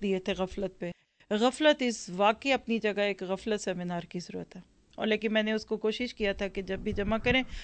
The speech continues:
तो वो वाकई एक चीज़ बने। तो गफलत क्या है? गफला, कौन गाफिल है, किससे गाफिल है? सूरत आराफ वन सेवेंटी नाइन,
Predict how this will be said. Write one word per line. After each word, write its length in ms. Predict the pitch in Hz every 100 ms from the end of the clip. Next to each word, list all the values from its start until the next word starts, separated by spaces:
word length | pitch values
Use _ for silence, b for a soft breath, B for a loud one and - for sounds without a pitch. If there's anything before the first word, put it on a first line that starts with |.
| B -
तो 80 |
वो 160 | 196 202
वाकई 340 | 196 190 208 202
एक 100 | 190
चीज़ 240 | - 196 175
बने। 300 | 196 233 247 B B
तो 120 | 277 262
गफलत 400 | 285 294 294 -
क्या 180 | 247
है? 200 | 233 226 196
गफला, 500 | 190 - 185 185 185 -
कौन 360 | 202 208 220
गाफिल 400 | 214 202 - 202
है, 180 | 185 190 196 - _ b b b -
किससे 340 | 240 - 247 233
गाफिल 440 | 233 220 226 208
है? 200 | 202 196 b b b b
सूरत 380 | - 254 247 247
आराफ 500 | 226 220 214 226 - 208
वन 280 | 214 214
सेवेंटी 640 | 208 202 185 185 180 196 190
नाइन, 580 | 196 220 220 214 214